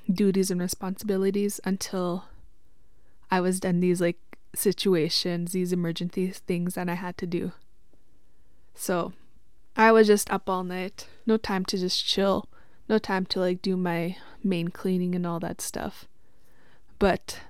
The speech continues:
that's how it was for me. I worked on Thursday night and Friday, Friday night, so, like, till Saturday morning.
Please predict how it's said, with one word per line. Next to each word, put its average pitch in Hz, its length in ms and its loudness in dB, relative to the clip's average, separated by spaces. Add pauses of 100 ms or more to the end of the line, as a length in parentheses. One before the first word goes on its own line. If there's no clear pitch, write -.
(160)
that's 190 260 4
how 208 240 4
it 196 80 -2
was 208 300 0
for 208 100 4
me. 214 240 6
I 202 140 2
worked 196 320 2
on 196 500 0 (580)
Thursday 254 320 8
night 247 360 8
and 220 180 4
Friday, 196 540 2
Friday 202 500 6
night, 180 300 2
so, 185 180 2
like, 180 220 0
till 190 160 -2
Saturday 180 500 0
morning. 175 480 -2